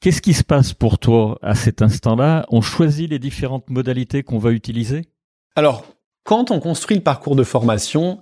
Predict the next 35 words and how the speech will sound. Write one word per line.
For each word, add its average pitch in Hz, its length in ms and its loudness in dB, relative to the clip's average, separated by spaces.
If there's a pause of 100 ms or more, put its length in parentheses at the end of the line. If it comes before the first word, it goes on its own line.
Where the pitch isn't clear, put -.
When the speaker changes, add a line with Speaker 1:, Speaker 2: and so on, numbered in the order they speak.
Speaker 2:
à 165 100 2
ce - 180 0
stade-là, 117 680 2
normalement, 131 1000 0
on 120 120 -4
connaît 107 240 -2
déjà 131 260 2
nos 131 160 0
objectifs. 104 580 -6 (140)
On 113 80 -6
sait 170 220 0
ce - 60 -6
qu'on 151 100 0
veut 117 160 4
atteindre. - 480 -6
Donc, 113 140 -6
on 147 100 4
a 147 80 4
déjà 160 360 2
détaillé 170 520 2
l'ensemble 170 500 0
des 120 160 2
objectifs 110 500 -4
pédagogiques, 110 760 -6
des 113 340 2
attendus 139 680 -2
chez - 200 0
l'utilisateur, 110 1080 0
et 294 80 4
on 262 80 4
va 175 140 2
commencer 151 420 0
à 127 80 2
se 107 80 -4
demander, 110 480 0